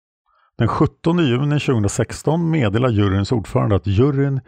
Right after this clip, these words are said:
är redo att avge sin dom.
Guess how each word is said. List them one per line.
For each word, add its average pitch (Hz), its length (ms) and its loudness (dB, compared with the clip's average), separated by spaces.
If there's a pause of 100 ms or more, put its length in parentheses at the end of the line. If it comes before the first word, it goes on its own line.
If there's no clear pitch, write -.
(180)
är 131 120 2
redo 95 600 -2
att - 260 -8
avge 87 580 0
sin 87 320 -6
dom. 135 280 -2